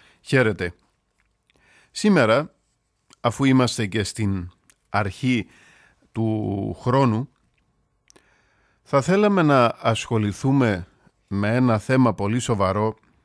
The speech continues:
που είναι οι σχέσεις μας με τον πλησίον. Και θα αναπτύξουμε και θα, ε, αναλύσουμε ένα πολύ όμορφο κείμενο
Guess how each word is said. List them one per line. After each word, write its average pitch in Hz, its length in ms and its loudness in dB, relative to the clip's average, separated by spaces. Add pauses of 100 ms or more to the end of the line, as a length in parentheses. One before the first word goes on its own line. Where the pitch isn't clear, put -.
(760)
που 113 160 -4
είναι 131 400 2 (480)
οι 104 100 -4
σχέσεις 127 600 -4
μας 117 540 0 (160)
με 107 240 -2
τον 110 260 0
πλησίον. 107 640 -4 (2000)
Και 131 180 0
θα 120 640 2
αναπτύξουμε 139 1040 -2
και 131 220 -6
θα, 101 480 -2 (280)
ε, 90 480 -6 (1000)
αναλύσουμε 110 880 0 (580)
ένα 131 380 0 (420)
πολύ 110 300 2
όμορφο 123 640 2
κείμενο 110 680 -2